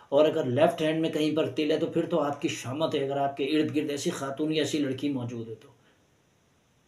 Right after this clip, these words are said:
उसने आपकी सारा दिन बारी लेनी है। अच्छा, बारी से मुराद ये होती है कि ऐसी ख़वातीन aggression वाली होती हैं बहुत ज़्यादा, Dominate, aggression, छा जाना और चढ़ाई करके बात करना।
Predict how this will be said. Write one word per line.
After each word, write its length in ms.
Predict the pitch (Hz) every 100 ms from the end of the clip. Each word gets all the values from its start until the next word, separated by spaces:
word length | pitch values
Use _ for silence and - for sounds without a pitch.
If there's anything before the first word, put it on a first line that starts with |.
| _ _ _ -
उसने 260 | 170 226 254
आपकी 240 | 240 233
सारा 300 | 196 247 302
दिन 200 | 196 185
बारी 260 | 156 143 147
लेनी 340 | 131 123 120
है। 100 | -
अच्छा, 180 | 175 240
बारी 280 | 220 220 302
से 100 | 262
मुराद 320 | 262 269 240
ये 40 | 262
होती 180 | 254
है 60 | 285
कि 80 | 330
ऐसी 300 | - 208 277
ख़वातीन 460 | - 175 170 269
aggression 560 | - 196 196 254 247 302
वाली 240 | 247 196
होती 220 | 175 156 151
हैं 100 | 139
बहुत 200 | 123 135
ज़्यादा, 220 | 131 127
Dominate, 680 | 127 175 180 180 170 175 160
aggression, 560 | 143 160 160 175 170 -
छा 260 | 160 165
जाना 380 | 156 151 151 160
और 180 | 156 -
चढ़ाई 280 | 151 135 160
करके 280 | 160 135 131
बात 260 | 123 120 -
करना। 300 | 117 -